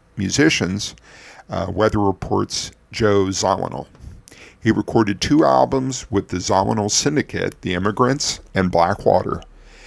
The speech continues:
Henderson recorded ten critically acclaimed albums with Tribal Tech,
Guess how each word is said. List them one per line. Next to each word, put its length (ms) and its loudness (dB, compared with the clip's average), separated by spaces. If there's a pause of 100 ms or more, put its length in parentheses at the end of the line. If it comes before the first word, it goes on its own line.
(160)
Henderson 480 2
recorded 540 0
ten 400 0
critically 720 0
acclaimed 480 -2
albums 520 0
with 120 -4
Tribal 460 0
Tech, 460 -10